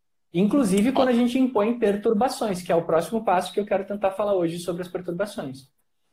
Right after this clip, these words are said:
Speaker 1: Né? Se a gente perturba, a gente fortalece o engrama, porque a gente consegue fazer o mesmo movimento, mesmo em condições adversas.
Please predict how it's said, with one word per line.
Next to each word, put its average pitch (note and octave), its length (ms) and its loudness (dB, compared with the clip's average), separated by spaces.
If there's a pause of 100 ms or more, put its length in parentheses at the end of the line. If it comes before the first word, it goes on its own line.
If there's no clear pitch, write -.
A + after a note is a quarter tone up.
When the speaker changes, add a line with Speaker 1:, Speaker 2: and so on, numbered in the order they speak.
Speaker 1:
Né? C3+ 180 -4
Se E3 100 -2
a D#3+ 40 4
gente F#3 240 0
perturba, G3 560 2
a - 40 4
gente A3+ 200 2
fortalece A3 760 2
o - 20 -4
engrama, G3+ 480 2
porque D3+ 200 -4
a D3 40 -4
gente D3+ 180 -6
consegue E3+ 340 -2
fazer F3 180 0
o E3 60 2
mesmo G#3 340 2
movimento, B3+ 540 0
mesmo F#3 320 0
em A3 60 -2
condições G#3+ 360 -4
adversas. G3+ 640 -2